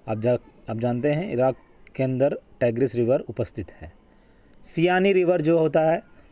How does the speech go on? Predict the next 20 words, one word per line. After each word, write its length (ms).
वो 360
आपको 340
देखने 300
को 60
मिलेगा 480
पेरिस 340
में। 160
वैसे 260
ही 180
आप 220
लोगों 260
को 80
हर 140
रिवर्स, 560
थेम्स 420
जो 180
है 80
लंदन 400
में 180
है, 180